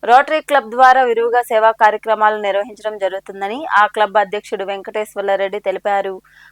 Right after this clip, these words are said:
గూడూరు పట్టణంలోని రోటరీ మోక్షాధామంలో దాతల సహకారంతో జరిగిన అభివృద్ధి కార్యక్రమాల్లో ఆయన పాల్గొని మాట్లాడారు. రెండో పట్టణ పరిధిలో ఏర్పాటైన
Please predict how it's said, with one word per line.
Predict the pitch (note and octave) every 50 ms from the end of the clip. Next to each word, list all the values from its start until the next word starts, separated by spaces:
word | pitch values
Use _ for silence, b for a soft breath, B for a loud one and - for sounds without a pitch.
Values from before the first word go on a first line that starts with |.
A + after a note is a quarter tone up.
| b b A3
గూడూరు | A3 B3+ C#4 D#4 D#4+ D#4
పట్టణంలోని | D4+ C4+ A#3+ - A3 A3+ A3+ A3+ A3 A3 G#3+ A#3 C#4 C#4+
రోటరీ | A#3 A3+ G#3+ A3+ A3+ B3+ B3+ A#3
మోక్షాధామంలో | A3 A3 G#3 G#3+ - - B3 A3+ G3 G3+ G3 G3 G3+ G3+ G3+ G3+ A#3 C#4+ D4+
దాతల | C#4+ A#3 G#3 G#3 - A3 G#3+
సహకారంతో | A#3 - G#3 G3 G3 - G#3+ G#3 G3+ G3 G3 - G3+
జరిగిన | F3+ G3 F#3 F#3+ F#3+ G#3 B3
అభివృద్ధి | B3+ A3 F#3 G3 G3+ A3 G#3+ A3
కార్యక్రమాల్లో | G#3+ - G3+ F#3+ F#3 G3 - - G#3+ G3+ G3+ G3+ G3 G3+ A#3 C4+
ఆయన | C4 A#3 G#3 F#3+ F3+ -
పాల్గొని | F#3+ F#3+ F#3+ F#3+ G#3 A3+ C4
మాట్లాడారు. | B3+ A3 F#3 F#3 _ G3 G3 G3 G3 G3 G3 F#3 F#3+ F#3+ _ _ _ _ _ _ _ _ _ A#3
రెండో | A3+ A#3+ B3 C4+ D#4+ E4+
పట్టణ | E4+ F4 D#4+ - - C4+ C4+
పరిధిలో | B3 C4 A#3 A3 G3+ A#3+ A#3+ A#3
ఏర్పాటైన | A3+ G#3+ G#3+ G#3+ - A3+ A3+ A3+ A3+ A3 G#3+ G#3+ G#3+ A3+ B3+